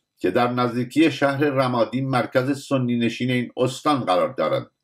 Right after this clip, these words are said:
همچنین گزارش‌هایی نیز از پیروزی‌های داعش در جبهه بیجی، بزرگترین پالایشگاه نفت عراق، منتشر شده است. به گزارش خبرگزاری آسوشییتد پرس، نیروهای داعش بامداد روز چهارشنبه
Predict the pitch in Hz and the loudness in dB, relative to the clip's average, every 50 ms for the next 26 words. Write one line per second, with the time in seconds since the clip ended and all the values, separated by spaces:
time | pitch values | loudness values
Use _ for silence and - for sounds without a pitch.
0 | _ _ _ _ _ - - _ _ _ _ - 98 110 120 120 127 131 147 170 | _ _ _ _ _ -20 -20 _ _ _ _ -2 -2 -2 0 0 0 0 0 0
1 | 185 180 180 143 160 143 139 135 127 - 139 151 165 156 151 160 165 156 156 143 | 2 2 2 4 4 4 2 2 2 2 2 2 2 0 0 2 2 4 2 2
2 | 127 - - 135 135 123 123 113 110 120 117 123 135 156 156 143 131 135 123 110 | 0 -4 -2 0 2 2 2 2 2 0 2 2 2 2 2 2 2 2 2 4
3 | 123 143 135 131 - 127 117 113 110 - 120 110 - - 117 135 151 156 143 147 | 2 0 -2 0 0 0 0 0 0 0 -2 -2 0 0 2 4 4 4 4 4
4 | 147 123 110 - - 127 147 143 135 - _ _ _ _ _ - 107 107 131 135 | 2 2 0 0 0 0 0 0 -2 -10 _ _ _ _ _ -2 0 2 2 2
5 | 123 127 - 131 117 123 151 170 156 - 160 151 143 135 131 123 120 - - 131 | 2 2 0 0 0 0 -2 -4 -4 -2 0 2 4 4 4 4 2 0 2 2
6 | 131 131 135 131 131 131 131 127 - 143 - - - 131 131 135 135 127 127 123 | 2 2 2 0 0 0 0 0 -2 -4 -4 0 2 4 6 6 4 2 0 -2
7 | 123 127 127 127 131 131 127 - - 165 139 - 98 80 73 69 67 - - - | -4 -2 -2 0 0 0 0 2 2 2 2 2 -2 -2 -2 -2 -4 -4 -8 -12
8 | _ _ _ _ _ _ _ _ _ _ _ _ _ _ - 95 104 113 127 117 | _ _ _ _ _ _ _ _ _ _ _ _ _ _ -4 -2 0 2 2 4
9 | 139 135 151 170 165 214 202 - 185 175 165 156 139 139 147 127 143 139 135 143 | 4 2 2 0 -2 -4 -2 0 0 2 2 0 0 0 0 2 4 2 2 4
10 | 165 175 156 135 - - 143 131 135 - 135 147 160 175 185 180 - _ 156 131 | 2 2 0 0 0 -2 -2 -2 -2 0 0 2 2 2 0 -2 0 _ 2 2
11 | 123 143 143 - - _ _ _ _ _ _ _ _ _ 85 95 110 120 131 127 | 2 2 0 -4 -12 _ _ _ _ _ _ _ _ _ -4 0 0 2 2 2
12 | 113 139 165 185 185 165 160 160 151 143 156 160 - - 139 143 139 131 123 123 | 2 2 2 2 2 2 2 2 4 4 2 0 -2 -2 0 2 2 2 2 2
13 | 139 147 151 156 160 156 156 147 156 156 - - 139 131 131 123 113 - - 123 | 2 2 4 4 2 2 2 2 2 0 0 0 0 2 2 2 0 0 -2 -2
14 | 110 110 110 127 143 143 135 | -2 0 0 0 0 0 -2